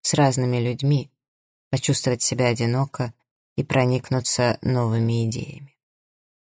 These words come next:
Бек говорит, что Берлин — противоречивый город, и поэтому он ей нравится. Еще она говорит, что он очень медленный, но тем не менее очень быстро меняется,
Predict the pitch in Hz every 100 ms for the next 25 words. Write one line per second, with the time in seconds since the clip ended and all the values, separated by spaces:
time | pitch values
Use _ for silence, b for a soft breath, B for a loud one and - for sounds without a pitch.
0 | _ _ _ _ _ _ - 196 202 190
1 | 196 190 - 175 147 156 160 185 170 151
2 | 139 - 151 147 156 151 170 151 143 160
3 | 196 151 127 - - 135 135 139 135 139
4 | 143 165 151 117 135 - - - _ _
5 | _ _ _ - - 147 139 139 135 143
6 | 147 - 139 135 - 135 139 139 131 131
7 | 139 147 b b _ - 147 139 135 139
8 | 135 131 - 131 123 - 135 123 127 135
9 | 131 123 - -